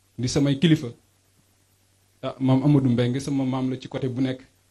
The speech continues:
Ci Mbengeen, ci Njaween yépp moom xam na. Sama papa Khalifa Dia, moom it sama papa la. Ndax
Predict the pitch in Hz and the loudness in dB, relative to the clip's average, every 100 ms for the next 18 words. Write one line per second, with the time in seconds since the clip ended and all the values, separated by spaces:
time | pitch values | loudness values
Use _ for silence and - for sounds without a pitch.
0 | _ _ _ _ _ _ _ _ - 127 | _ _ _ _ _ _ _ _ -8 -2
1 | 131 127 123 120 - 127 123 117 113 123 | 0 2 2 0 -2 0 2 2 0 0
2 | 135 131 135 123 - 127 113 _ _ _ | 0 -2 -4 -4 -6 -6 -8 _ _ _
3 | _ _ _ _ _ _ _ - - 139 | _ _ _ _ _ _ _ -14 -4 0
4 | 135 135 131 131 131 143 123 120 123 _ | 2 0 0 0 0 0 -2 -4 -6 _
5 | _ - - _ _ _ _ _ _ _ | _ -20 -20 _ _ _ _ _ _ _
6 | - 127 127 127 131 - - 139 135 135 | -6 -2 0 -2 -4 -6 -4 -2 -2 -4
7 | 127 131 110 - _ _ _ _ _ _ | -6 -6 -8 -10 _ _ _ _ _ _
8 | _ _ _ _ _ _ - 117 120 | _ _ _ _ _ _ -14 -8 -6